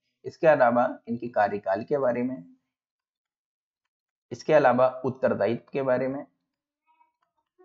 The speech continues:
इसके अलावा आपको देखने को मिलेगा कि अहर्ताओं के बारे में बताया जाता है, इनकी ability के बारे में भी, और साथ में इनके शपथ के बारे में, और साथ में वेतन के बारे में,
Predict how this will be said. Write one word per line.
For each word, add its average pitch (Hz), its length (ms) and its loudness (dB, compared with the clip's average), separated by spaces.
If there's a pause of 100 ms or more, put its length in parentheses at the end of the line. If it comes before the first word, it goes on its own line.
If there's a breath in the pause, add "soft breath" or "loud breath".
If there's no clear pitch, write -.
(1900)
इसके 131 240 -2
अलावा 147 360 8
आपको 147 200 0
देखने 147 300 -2
को 143 80 -2
मिलेगा 131 320 0
कि 156 160 -4 (140)
अहर्ताओं 110 600 2
के 147 140 -4
बारे 131 240 -2
में 135 140 -10
बताया 117 260 -4
जाता 110 280 -8
है, - 160 -16 (500)
इनकी 117 280 -6
ability 113 440 -2
के 151 140 -2
बारे 127 240 0
में 127 200 -2
भी, 147 300 -8 (460)
और 135 180 2
साथ 113 220 2 (100)
में 113 280 -10 (720)
इनके 220 280 -6
शपथ - 440 0
के 143 100 0
बारे 113 260 0
में, - 240 -8 (1200)
और 139 180 6
साथ 131 300 2
में 120 260 -4
वेतन 107 320 -6
के 80 140 -12
बारे 65 260 -10
में, 120 200 -20